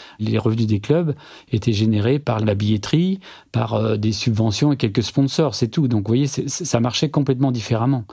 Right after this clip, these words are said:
Un bon footballeur des années soixante-dix, il gagnait deux mille cinq cents euros par mois, en valeur actuelle. Donc, ouais, donc, euh, faut, faut relativiser tout ça. Donc aujourd'hui, ils gagnent, bo-, ils gagnent beaucoup plus d'argent parce que, effectivement, il y a, il y a cette rente des droits télé qui est venue,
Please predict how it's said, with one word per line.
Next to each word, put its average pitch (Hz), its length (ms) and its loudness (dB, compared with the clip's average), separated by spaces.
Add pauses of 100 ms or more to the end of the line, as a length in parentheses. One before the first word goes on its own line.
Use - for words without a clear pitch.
(340)
Un 127 160 0
bon 143 160 2
footballeur 143 320 2
des 127 120 2
années 117 120 2
soixante-dix, 123 560 0
il 135 80 2
gagnait 120 260 4
deux 123 140 2
mille 127 120 2
cinq 127 160 0
cents 131 180 2
euros 123 180 2
par 131 160 0
mois, 151 140 2
en 113 80 -2
valeur 117 240 2
actuelle. 113 500 -2 (380)
Donc, 113 240 -4
ouais, 127 140 2
donc, 110 280 -6
euh, 117 360 -6
faut, - 140 -6
faut 113 180 -2
relativiser 113 560 0
tout 127 120 -6
ça. 107 220 -4 (340)
Donc 110 140 2
aujourd'hui, 127 320 2
ils 131 40 0
gagnent, 107 220 2
bo-, 131 180 -2
ils 143 120 0
gagnent 110 180 2
beaucoup 127 200 0
plus 117 200 0
d'argent 110 280 2
parce 120 260 -4
que, - 100 0
effectivement, 147 440 0
il 123 80 0
y 113 40 0
a, 104 120 -2 (340)
il - 40 0
y - 20 2
a 113 40 2
cette 104 260 -2
rente 143 240 2
des 120 80 0
droits 110 180 0
télé 120 300 0
qui - 180 -4
est 107 40 -2
venue, 127 340 2